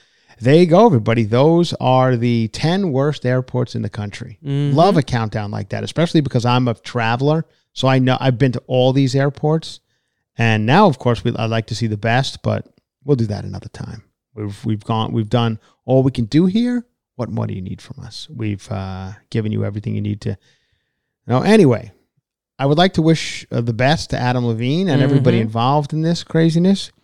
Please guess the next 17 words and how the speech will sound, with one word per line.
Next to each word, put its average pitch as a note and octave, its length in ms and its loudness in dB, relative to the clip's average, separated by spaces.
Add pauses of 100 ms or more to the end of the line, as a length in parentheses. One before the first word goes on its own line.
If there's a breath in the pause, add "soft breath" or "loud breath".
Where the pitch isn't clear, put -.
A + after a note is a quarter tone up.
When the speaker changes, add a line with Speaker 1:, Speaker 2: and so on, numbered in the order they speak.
(580)
Speaker 1:
And C3 140 2
if C3+ 120 0
you're C#3+ 100 4
going A3 340 2
to, F#3+ 340 4
um, C3+ 460 0 (1120)
spice D3+ 360 0
up C3+ 160 -4
your, A2 180 -2 (200)
say A3+ 160 -2
you're C4+ 240 0
in, C4+ 260 -4
say D3+ 160 -8
you're G#3 180 0 (200)
in, - 80 -8
say F#3+ 160 2
you're, A#3 200 2